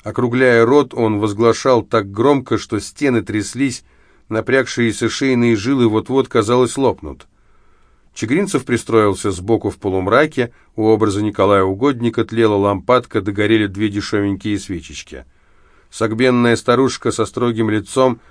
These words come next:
прошаркала к нему, не говоря ни слова, протянула поднос, в груди мелочи лежали редкие бумажки. Не глядя, Воля бросил синенькую сторублевку,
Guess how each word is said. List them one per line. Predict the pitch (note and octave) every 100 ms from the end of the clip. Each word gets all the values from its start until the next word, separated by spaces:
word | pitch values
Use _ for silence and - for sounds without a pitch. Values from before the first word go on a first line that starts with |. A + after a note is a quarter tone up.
| _ _
прошаркала | - G#2+ - B2+ A2+ G#2+ G#2
к | F#2
нему, | A2 A#2 C3
не | A#2
говоря | G2+ G#2+ A2+ A2+
ни | G#2+
слова, | - B2 B2+ A2 - _ _ -
протянула | G#2+ B2 C3 A#2
поднос, | F#2 G2+ F#2+ B2 C#3+ -
в | G#2+
груди | F#2 A#2+ G#2+ G#2+
мелочи | A2 B2+ A2 A2+
лежали | G#2 G2 A#2 G#2+
редкие | G#2+ A2+ - A2
бумажки. | A2+ G#2 F2 D2+ - B1+ _ _ _ _ _ -
Не | A2
глядя, | A2+ D#3 E3 D3+ A#2+
Воля | A2+ E3+ C3
бросил | A#2+ C3 B2 A2+
синенькую | - A#2 A2 G#2 G#2
сторублевку, | F#2+ A2 G2+ G2+ C#3 C#3+ - A#2+